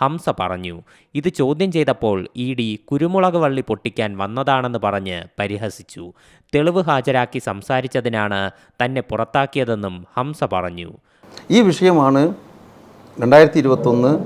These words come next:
Speaker 2: ഓഗസ്റ്റ് മാസം ഒന്നാം തീയതി ഞാൻ പാർട്ടി യോഗത്തിൽ ഉന്നയിച്ചത്. അന്നാണ്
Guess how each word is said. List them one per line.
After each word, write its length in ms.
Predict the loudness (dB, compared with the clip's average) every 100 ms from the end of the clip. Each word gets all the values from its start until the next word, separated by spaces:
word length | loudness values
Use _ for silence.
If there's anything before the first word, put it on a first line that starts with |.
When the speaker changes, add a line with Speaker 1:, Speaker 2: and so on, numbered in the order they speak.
| -8 -6 6
Speaker 2:
ഓഗസ്റ്റ് 400 | 6 6 2 2
മാസം 240 | 0 2
ഒന്നാം 280 | 2 4 2
തീയതി 240 | 2 0 0
ഞാൻ 180 | 0
പാർട്ടി 300 | 2 2 2
യോഗത്തിൽ 340 | 2 2 0 -4
ഉന്നയിച്ചത്. 480 | -8 -12 -12 -12 -12 -16 -20 -20 -16 -2
അന്നാണ് 520 | 2 6 6 4 2